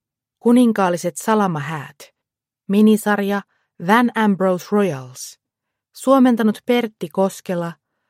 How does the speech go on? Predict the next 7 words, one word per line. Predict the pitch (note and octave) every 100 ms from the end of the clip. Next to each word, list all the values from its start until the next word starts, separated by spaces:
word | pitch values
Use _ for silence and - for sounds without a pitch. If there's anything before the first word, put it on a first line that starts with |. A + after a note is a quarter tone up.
| _ _ -
lukija | A#3+ A3 A#3 G3 -
Fanni | A3 G#3 D#3+
Paananen, | G#3 G#3+ G3+ F#3+ F#3 F3+ - _ _ _ _
julkaisija | A#3+ B3+ B3 A3+ A3 G#3
Harlekiini. | G3 A3+ F3+ E3 D3 D#3+ C#3+ B2+ A#2+ _ _ _ _ _ _ _ _ _ _ _ _ _ _ _ _ _ _ _ _ _ _ _ _ _ _ _ _ _ _ _ _ _ _ _ _ _ _ _ _ _ _ _ _ _ _ _ _
Aviomiehelleni, | G#3+ A3 A#3 A3 G#3+ G#3+ F3 D#3+ D#3+ D#3+ C#3+ _ _ _ _ _
ikuisesti. | A3+ A3 D3 C3+ D3 - - D3